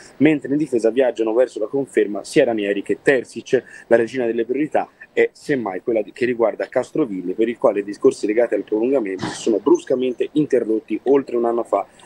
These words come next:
al momento del grave infortunio che l'ha tenuto fuori quasi un anno. Ehm,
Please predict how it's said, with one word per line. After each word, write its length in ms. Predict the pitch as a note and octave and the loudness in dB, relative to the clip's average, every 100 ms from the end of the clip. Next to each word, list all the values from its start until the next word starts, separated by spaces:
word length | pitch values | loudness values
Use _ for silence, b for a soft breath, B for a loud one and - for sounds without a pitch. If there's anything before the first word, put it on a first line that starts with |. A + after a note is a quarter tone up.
| B | B
al 140 | - A#2+ | 2 2
momento 340 | C3 B2 A#2 | 2 -2 -2
del 120 | A2 | -2
grave 240 | G#2 A2+ A2+ | 0 0 0
infortunio 500 | - D3 - G#2 G2 | -2 -2 -2 -4 -2
che 100 | A2 | -2
l'ha 120 | A2 | 0
tenuto 340 | - B2+ G#2 | 0 0 0
fuori 400 | - C#3 D3 E3 - | 0 2 4 0 -4
quasi 340 | - A#2+ A2+ - - | 0 0 -2 -12 -4
un 180 | B2 A#2+ | -2 0
anno. 480 | A#2 A2+ A#2 B2 - B B - | -2 -4 -4 -4 -6 B B 2
Ehm, 340 | G#2+ G#2+ | 4 4